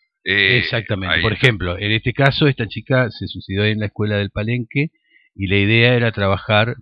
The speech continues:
Speaker 2: con el resto de sus compañeros,
Speaker 1: Ahí está, ahí está.
Speaker 2: con los docentes, es
Speaker 1: Ujú.
Speaker 2: decir, con, con el entorno.
Speaker 1: En el
Speaker 2: Se trabaja,
Speaker 1: entorno.
Speaker 2: trabajar
Speaker 1: Ahí
Speaker 2: con la
Speaker 1: está.
Speaker 2: familia de un suicidio también es posvención, o sea,
Speaker 1: Ujú,
Speaker 2: que es
Speaker 1: ahí está.
Speaker 2: prevenir, este, la, la, el entorno que queda en
Speaker 1: Ujú.
Speaker 2: situación de riesgo de
Speaker 1: Ahí está,
Speaker 2: suicidio.
Speaker 1: ahí está. Ujú.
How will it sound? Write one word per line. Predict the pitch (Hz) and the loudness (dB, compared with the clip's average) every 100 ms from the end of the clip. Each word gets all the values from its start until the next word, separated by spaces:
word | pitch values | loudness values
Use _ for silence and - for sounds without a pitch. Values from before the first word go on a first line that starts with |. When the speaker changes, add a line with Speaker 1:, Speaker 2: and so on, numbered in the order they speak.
| _ | _
Speaker 2:
con | - 98 110 117 110 | -2 0 2 0 -4
el | 95 87 80 | -6 -6 -4
resto | 98 - 90 | -4 -4 -8
de | |
sus | - - | -12 -10
compañeros, | 92 107 110 123 120 110 | -6 -4 -4 -4 -4 -6
Speaker 1:
Ahí | 104 71 | -8 -10
está, | - _ - - 64 | -18 _ -20 -20 -20
ahí | 67 | -18
está. | 62 - | -20 -6
Speaker 2:
con | 98 | -2
los | 95 - | -2 -4
docentes, | - 131 127 120 104 110 101 | -8 -4 -2 -2 -4 -6 -6
es | - | -6
Speaker 1:
Ujú. | 90 | -10
Speaker 2:
decir, | 76 113 104 | -4 -4 0
con, | 113 117 107 | 0 0 -2
con | - 101 | -4 -4
el | 95 | -4
entorno. | 95 - 170 117 92 | -6 2 4 4 0
Speaker 1:
En | 98 | -2
el | 92 | -2
Speaker 2:
Se | |
trabaja, | 107 110 110 95 | 0 0 0 -2
Speaker 1:
entorno. | 98 - | -6 -6
Speaker 2:
trabajar | 95 95 139 | -4 0 2
Speaker 1:
Ahí | 143 | 4
Speaker 2:
con | |
la | 135 | 4
Speaker 1:
está. | - | 2
Speaker 2:
familia | 117 147 151 143 | 2 6 8 6
de | |
un | 127 | 4
suicidio | 123 98 139 151 | 0 0 2 2
también | 120 104 113 | 0 0 0
es | 113 - | 0 -2
posvención, | 110 95 98 - 98 85 | -2 0 -2 -2 -2 -2
o | 82 | -4
sea, | 87 | -6
Speaker 1:
Ujú, | 90 | -2
Speaker 2:
que | 98 | -4
es | |
Speaker 1:
ahí | |
está. | - | -2
Speaker 2:
prevenir, | 87 110 127 131 135 139 _ _ _ _ | -2 0 2 2 2 -2 _ _ _ _
este, | 92 76 - 92 87 87 85 82 | -14 -10 -4 -2 -2 -2 -4 -4
la, | 95 92 - | -4 -4 -4
la, | 92 90 - | -6 -6 -10
el | 104 | -8
entorno | 101 98 120 131 139 | -6 0 2 4 2
que | 104 | -2
queda | - 117 | -2 -2
en | |
Speaker 1:
Ujú. | 117 | -2
Speaker 2:
situación | 101 95 117 101 | -6 -6 -4 -4
de | |
riesgo | 98 131 127 82 | -2 2 2 2
de | 85 | -4
Speaker 1:
Ahí | 76 | -6
está, | 73 | -10
Speaker 2:
suicidio. | 71 67 | -14 -16
Speaker 1:
ahí | - | -18
está. | - - 71 65 - | -20 -18 -18 -16 -16
Ujú. | 73 | -18